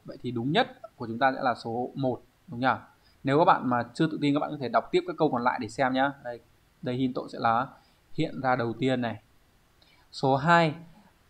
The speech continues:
"Tsugi no testo de wa class de massaki ni nareru you ni ganbatte benkyou shiyou to omou." Ở trong cái bài kiểm tra tiếp theo thì tôi sẽ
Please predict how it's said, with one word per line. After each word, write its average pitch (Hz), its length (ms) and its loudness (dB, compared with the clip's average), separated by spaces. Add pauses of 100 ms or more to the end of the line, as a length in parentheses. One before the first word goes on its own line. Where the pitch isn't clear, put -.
(140)
"Tsugi 185 300 2
no 196 100 6
testo 202 440 2
de 123 100 2
wa 131 360 8 (200)
class 175 380 4 (100)
de 135 320 0 (840)
massaki 165 480 4
ni 196 300 0
nareru 147 540 4
you 135 120 4
ni 165 260 0 (160)
ganbatte 135 560 2
benkyou 143 460 2
shiyou 135 320 -2
to 147 120 -2
omou." 139 440 4 (840)
Ở 127 220 6
trong 165 200 4
cái 175 60 0
bài 151 140 8
kiểm 117 220 -4
tra 151 220 6
tiếp 175 240 0
theo 160 280 6
thì 131 160 -2
tôi 156 420 6 (1120)
sẽ - 160 -2